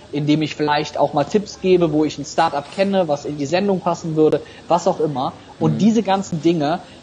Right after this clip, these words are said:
Speaker 1: diese zwei Sachen miteinander kombiniert, also dein Fokusthema zu haben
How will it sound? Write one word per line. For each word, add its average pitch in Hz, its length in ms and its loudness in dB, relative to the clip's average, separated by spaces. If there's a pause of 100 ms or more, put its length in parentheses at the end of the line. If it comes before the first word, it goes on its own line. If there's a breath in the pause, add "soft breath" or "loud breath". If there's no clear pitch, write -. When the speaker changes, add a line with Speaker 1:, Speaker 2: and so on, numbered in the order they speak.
(100)
Speaker 1:
diese 226 360 4
zwei 185 320 0
Sachen 175 320 0
miteinander 151 400 -2
kombiniert, 156 640 0
also 135 260 -2
dein 135 320 -2
Fokusthema 233 760 -2
zu 226 240 -2
haben 233 420 -2